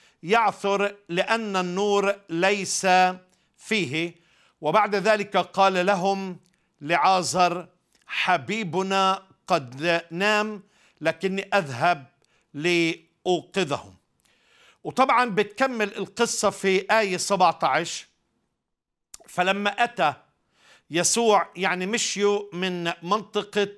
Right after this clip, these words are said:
الغور، غور الأردن عند نهر الأردن، وين كان يوحنا المعمدان يعمد في أخفض منطقة، صعودا إلى جبل الزيتون، اللي هو منطقة عالية جدا، جبل الزيتون مقابل أورشليم.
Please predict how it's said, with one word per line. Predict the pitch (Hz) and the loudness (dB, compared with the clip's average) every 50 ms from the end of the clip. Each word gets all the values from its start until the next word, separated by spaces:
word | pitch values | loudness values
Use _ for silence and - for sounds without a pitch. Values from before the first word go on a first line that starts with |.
| - - | -6 -4
الغور، | 190 180 170 - 180 185 175 151 147 180 196 190 170 147 131 113 - _ _ _ _ _ _ - - _ _ 135 | -4 -4 -4 -4 -4 -4 -2 -2 0 0 2 2 2 0 -2 -4 -12 _ _ _ _ _ _ -20 -20 _ _ -2
غور | 135 180 214 214 214 | 0 2 2 4 2
الأردن | 208 196 208 - 214 208 185 147 180 165 147 | 0 -2 -2 -2 -2 0 0 -2 -4 -4 -4
عند | 143 180 170 151 | -4 -6 -6 -4
نهر | 175 214 196 180 190 190 | -4 -2 -2 -2 -2 -2
الأردن، | 185 185 185 - 208 196 147 135 180 170 | -4 -4 -4 -4 -4 -2 -2 -4 -4 -4
وين | 165 185 202 196 | -2 -2 -2 -4
كان | 165 - - 202 190 185 | -4 -2 -2 0 0 0
يوحنا | 175 - - - 214 208 190 175 | -4 -6 -4 -4 -4 -2 -2 -4
المعمدان | 170 175 156 156 175 160 131 107 190 202 214 220 220 214 196 - _ _ _ _ _ _ _ - | -4 -4 -6 -4 -6 -6 -2 0 0 0 0 0 -4 -6 -10 -14 _ _ _ _ _ _ _ -4
يعمد | 180 190 165 196 226 214 190 185 175 180 | -2 0 0 0 0 -2 -2 -4 -6 -6
في | - - 202 - | -8 -10 -4 0
أخفض | - - 127 - - - - 208 196 147 120 170 190 190 - 175 | 0 0 -2 -4 -8 -2 0 0 0 0 -2 -2 -2 -2 -4 -4
منطقة، | 185 202 208 180 - - 190 - - 208 208 226 226 220 - _ _ _ _ - - _ _ | -6 -6 -6 -6 -6 -8 -8 -4 2 4 4 4 2 0 -8 _ _ _ _ -20 -20 _ _
صعودا | - - - - 214 196 185 240 254 233 170 202 208 208 208 208 - | -6 -4 -2 -2 0 0 0 0 0 0 0 0 0 0 -2 -4 -2
إلى | 202 208 202 190 | 0 0 2 0
جبل | 185 131 180 226 214 214 202 196 | 0 0 0 0 0 0 0 0
الزيتون، | 180 139 123 - 185 170 160 - - 202 214 226 233 233 226 226 | -2 -2 -2 -2 -2 -2 -4 -4 -4 -2 0 0 -2 -2 -4 -8
اللي | - 185 180 160 | -6 -6 -4 -4
هو | 143 175 | -4 -2
منطقة | 185 202 226 220 - - 202 196 196 - - 196 196 202 190 196 - _ - - - _ - | -2 -2 -2 -2 -4 -6 -6 -6 -4 -2 2 2 4 2 2 -2 -8 _ -20 -20 -20 _ -6
عالية | 131 147 202 - - 196 185 175 156 | -2 0 0 0 0 -2 -4 -4 -2
جدا، | 127 202 208 165 135 120 202 202 214 220 214 - - - | -2 -2 -2 -2 -2 0 0 0 0 -2 -6 -12 -14 -8
جبل | 139 - 214 202 208 | -4 -2 -2 0 0
الزيتون | 185 156 117 185 180 170 - - 208 196 185 | -2 -2 0 0 -2 -2 -2 -2 -4 -2 -2
مقابل | 175 - - - 202 196 175 131 175 185 180 180 175 | -4 -4 0 2 4 4 4 2 0 -2 0 0 0
أورشليم. | 180 180 - - 190 180 - - - 180 165 151 127 101 | 0 -2 -2 -4 -4 -4 -4 -4 -6 -4 -6 -6 -8 -10